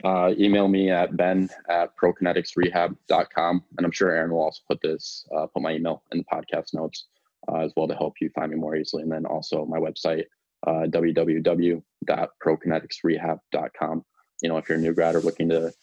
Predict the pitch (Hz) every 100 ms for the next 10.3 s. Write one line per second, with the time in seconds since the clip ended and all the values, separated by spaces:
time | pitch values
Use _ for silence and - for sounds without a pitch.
0 | _ - - 95 95 90 90 90 90 -
1 | 87 87 87 - 87 87 90 85 85 85
2 | 80 82 - 82 82 80 82 82 82 82
3 | 82 - _ - 78 82 85 85 85 87
4 | 82 - 85 80 78 87 80 82 80 _
5 | _ _ _ - 82 82 - 87 - -
6 | 82 - 82 - 87 90 90 87 - _
7 | _ 90 87 90 90 87 90 104 87 85
8 | 87 - 87 85 82 - - 87 85 85
9 | 85 85 85 85 - 87 82 90 87 90
10 | 82 82